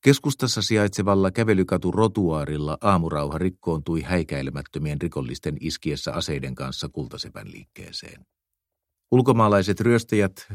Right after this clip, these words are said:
toivat pahan kosketuksen järkyttäen paikallisia ihmisiä.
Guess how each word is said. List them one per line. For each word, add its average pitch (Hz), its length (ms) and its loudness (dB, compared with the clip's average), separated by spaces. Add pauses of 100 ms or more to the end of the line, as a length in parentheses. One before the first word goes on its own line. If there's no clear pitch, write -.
toivat 98 380 2
pahan 92 340 2
kosketuksen 78 720 -4
järkyttäen 78 720 -4
paikallisia 69 680 -8 (140)
ihmisiä. - 500 -12